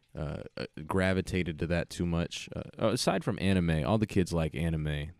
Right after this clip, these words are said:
They watch Dragon Ball. They watched, I think they finished Naruto. They've been really into that. Jonathan was talking about watching Bleach. I don't know what,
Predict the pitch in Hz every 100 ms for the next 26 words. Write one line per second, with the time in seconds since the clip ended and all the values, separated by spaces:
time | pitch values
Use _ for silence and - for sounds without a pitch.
0 | - 85 82 78 78 - 82 85 - -
1 | 92 92 92 90 90 87 87 85 92 78
2 | 76 85 - - - _ - - 190 220
3 | 98 - 107 104 80 - 78 76 76 78
4 | 78 76 _ _ _ _ _ _ _ _
5 | 104 117 - 101 107 101 92 82 82 80
6 | 82 82 - 95 90 82 80 - 87 80
7 | 76 - 82 - 78 76 80 82 - -
8 | - _ _ _ _ _ _ _ _ _
9 | - _ _ - 131 139 135 127 127